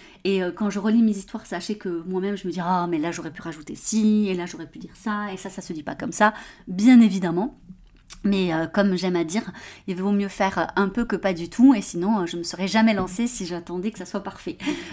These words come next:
Donc j'espère que vous m'en tiendrez par rigueur et que vous allez apprécier. Euh, juste essayer d'écouter ça en fait, encore une fois, avec, euh, de la légèreté.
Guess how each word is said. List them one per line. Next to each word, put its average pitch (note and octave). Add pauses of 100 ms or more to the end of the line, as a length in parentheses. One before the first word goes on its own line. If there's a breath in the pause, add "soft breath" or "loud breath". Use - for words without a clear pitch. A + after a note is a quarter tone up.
Donc A#3
j'espère C4+
que A#3
vous G#3
m'en G3+
tiendrez F3
par B3
rigueur G3+
et A#3+
que F3+
vous E3+
allez D#3+
apprécier. - (380 loud breath)
Euh, F3+
juste G#3+
essayer A#3+
d'écouter A3+
ça A3
en F3+
fait, G#3
encore F3
une F#3+
fois, G#3
avec, F#3
euh, D#3
de E3+
la F3+
légèreté. F#3